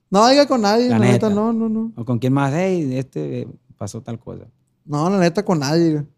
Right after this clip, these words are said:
Speaker 2: Aparte del guayo.
Speaker 1: <laughs> Chale, ya me está embroncando la
Speaker 2: <laughs> Ah,
Speaker 1: verga.
Speaker 2: pura cura.
Speaker 1: No,
Speaker 2: No,
Speaker 1: oiga,
Speaker 2: saludos
Speaker 1: la
Speaker 2: para los
Speaker 1: neta,
Speaker 2: plebes,
Speaker 1: no,
Speaker 2: saludos,
Speaker 1: no,
Speaker 2: saludos
Speaker 1: no,
Speaker 2: para los
Speaker 1: no.
Speaker 2: rebeldes, la neta, saludos para ellos.
Speaker 1: Tampoco creo que me gusta mucho andar de, de, de boca en boca peleando, la neta, no, no.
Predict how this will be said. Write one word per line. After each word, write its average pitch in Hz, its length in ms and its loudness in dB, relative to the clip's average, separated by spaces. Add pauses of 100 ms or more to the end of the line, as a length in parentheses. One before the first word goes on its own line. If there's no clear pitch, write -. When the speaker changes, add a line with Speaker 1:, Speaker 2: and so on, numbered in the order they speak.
Speaker 2:
Aparte 120 340 -6
del 123 60 -2
guayo. 95 300 -8 (760)
Speaker 1:
<laughs> 151 1400 -6
Chale, 139 400 2
ya 151 100 6
me 160 80 6
está 170 140 4
embroncando 165 560 2
la 170 80 6
Speaker 2:
<laughs> 170 340 8
Ah, 165 40 6
Speaker 1:
verga. 165 180 8
Speaker 2:
pura 180 160 6
cura. 120 300 2 (320)
Speaker 1:
No, - 80 2
Speaker 2:
No, 196 80 8
Speaker 1:
oiga, 269 100 8
Speaker 2:
saludos 302 180 6
Speaker 1:
la 285 60 6
Speaker 2:
para 254 60 6
los 254 60 6
Speaker 1:
neta, 262 60 6
Speaker 2:
plebes, - 180 8
Speaker 1:
no, 254 60 4
Speaker 2:
saludos, - 200 6
Speaker 1:
no, - 60 6
Speaker 2:
saludos 170 200 6
Speaker 1:
no, 170 60 2
Speaker 2:
para 180 80 6
los 170 80 6
Speaker 1:
no. 131 80 4
Speaker 2:
rebeldes, 160 220 2
la 151 100 0
neta, 160 200 -4
saludos 143 240 -2
para - 160 0
ellos. 202 100 4
Speaker 1:
Tampoco 196 260 4
creo 214 160 2
que 220 80 2
me 214 120 2
gusta 185 260 4
mucho 185 260 2
andar 156 260 0
de, 160 220 2
de, 139 420 -6 (580)
de 139 160 0
boca 127 240 0
en 143 80 0
boca 131 200 -2
peleando, 123 340 -6
la 147 80 -2
neta, 151 160 -4
no, 143 180 -6
no. 139 280 -10